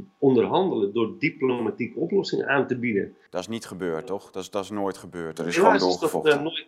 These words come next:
Speaker 1: nooit, eh, nooit uitgevoerd, nee.
Speaker 2: Ja.
Speaker 1: Helaas niet.
Speaker 2: Nee.
Speaker 1: En van de afgelopen, eh, tijd en jaren, nou, de speciale militaire operatie is uiteindelijk dus begonnen.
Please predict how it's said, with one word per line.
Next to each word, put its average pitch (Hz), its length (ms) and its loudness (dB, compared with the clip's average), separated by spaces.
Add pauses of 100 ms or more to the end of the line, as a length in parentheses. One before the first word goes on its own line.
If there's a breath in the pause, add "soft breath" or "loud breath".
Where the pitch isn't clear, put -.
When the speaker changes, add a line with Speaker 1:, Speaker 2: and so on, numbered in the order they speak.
(160)
Speaker 1:
nooit, - 40 -2
eh, 98 240 0 (100)
nooit 123 240 2
uitgevoerd, 170 560 -4
nee. 107 220 2
Speaker 2:
Ja. 78 280 -10
Speaker 1:
Helaas 131 440 0
niet. - 260 -8 (140)
Speaker 2:
Nee. - 140 -12
Speaker 1:
En 131 420 2 (600)
van 127 200 0
de 120 60 0
afgelopen, 120 720 2 (420)
eh, 87 60 -8 (840)
tijd 123 340 2
en 98 120 -6
jaren, 117 340 0
nou, 104 220 0 (180)
de 110 80 -10
speciale 123 500 2
militaire 113 500 0
operatie 107 640 -2
is 131 460 0
uiteindelijk 104 480 -2 (140)
dus - 320 -6 (220)
begonnen. 143 580 2